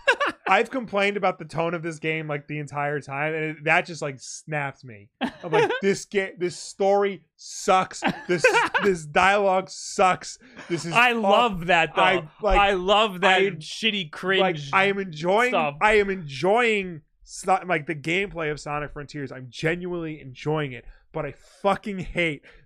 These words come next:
Speaker 2: this self-serious, overly epic
Speaker 1: I like
Speaker 2: drama.
Speaker 1: that. I
Speaker 2: I
Speaker 1: like
Speaker 2: can't.
Speaker 1: that, but I don't like that it stopped the game to do it.
Speaker 2: It, oh my God. Like, every time I have to talk to somebody, it's like, "Do you remember those adventures we had? Yeah,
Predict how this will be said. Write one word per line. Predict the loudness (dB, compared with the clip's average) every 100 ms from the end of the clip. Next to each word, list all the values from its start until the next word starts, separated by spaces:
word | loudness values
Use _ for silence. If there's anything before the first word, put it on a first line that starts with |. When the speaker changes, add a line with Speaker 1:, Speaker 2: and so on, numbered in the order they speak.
| -10
Speaker 2:
this | -10
self-serious, | -8 -6 -2 -2 -4 -10 -8 -6 -6 -8 -10 -14 -20 0
overly | 4 4 2 -2 -2 -2
epic | -2 -2 -4 -8 -8 _ -16 0
Speaker 1:
I | 4 4
like | 6 6 6
Speaker 2:
drama. | 6 6
Speaker 1:
that. | 6 6 2 -4 -6 2
I | 4
Speaker 2:
I |
Speaker 1:
like | 6 4
Speaker 2:
can't. | 4 4 4
Speaker 1:
that, |
but | 2 4
I | 4
don't | 4 4 6
like | 4 4
that | 4 4
it | 0
stopped | -6 -12 0 2 2 0 _
the | -10
game | -4 -4 -4
to | -8
do | -10 -6
it. | -2 -2
Speaker 2:
It, | -4 -6
oh | -4 -2
my | -2
God. | -6 -2 2 2 2 -4 -12 _ _ -20 -12
Like, | -4 -2 -2
every | -4 -4 -6
time | -4 -2
I | -2
have | -6
to | -8
talk | -8 2 2 2
to | -6
somebody, | -4 -4 -4 -6
it's | -6
like, | -4 -4 -6 _ _ _ _ _ _ _ -18
"Do | -12
you | -8
remember | -6 -4
those | -6 -8
adventures | -10 -10 -12 -18 -18
we |
had? | -16 -14 -10
Yeah, | -8 -8